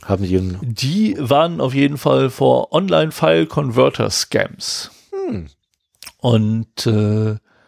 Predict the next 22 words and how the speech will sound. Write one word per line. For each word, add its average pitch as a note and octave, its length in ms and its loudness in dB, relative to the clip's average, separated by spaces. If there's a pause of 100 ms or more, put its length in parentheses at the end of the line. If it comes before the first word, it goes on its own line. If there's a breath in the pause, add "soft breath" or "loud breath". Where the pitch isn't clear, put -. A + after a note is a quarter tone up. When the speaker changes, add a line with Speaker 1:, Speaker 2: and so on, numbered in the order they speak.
(560 soft breath)
Speaker 2:
in B2 100 -2
diesem C#3+ 220 2
Szenario D#3 600 4
verwenden C#3 440 2
Kriminelle C3 540 2
kostenlose C#3+ 720 0
Online-Dokumentenkonverter-Tools, C3+ 2250 0
um A#2+ 140 -4
Malware C3+ 400 4
auf A#2+ 160 2
die C3+ 80 -14
Computer C3 500 -2
der A#2+ 120 2
Ordner B2 340 2
zu - 120 -8
laden, A2 480 0 (460 loud breath)
was - 180 -2
zu B2 120 -8
Vorfällen C#3 640 2
wie C3+ 80 0
Ransomware C#3 580 2
führt. - 500 -10